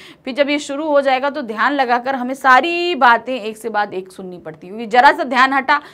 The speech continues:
बात हमने ध्यान नहीं दी तो वो चीज़ निकल गई।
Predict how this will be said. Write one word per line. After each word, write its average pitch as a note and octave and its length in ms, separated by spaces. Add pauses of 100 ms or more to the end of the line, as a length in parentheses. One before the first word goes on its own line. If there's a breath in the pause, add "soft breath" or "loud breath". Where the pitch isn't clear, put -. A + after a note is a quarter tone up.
(320 loud breath)
बात B3 280
हमने C#4 200
ध्यान A#3+ 260
नहीं C#4 160
दी D4 140
तो C#4 120
वो G#3 120
चीज़ C#4 260 (160)
निकल G#3+ 260
गई। - 220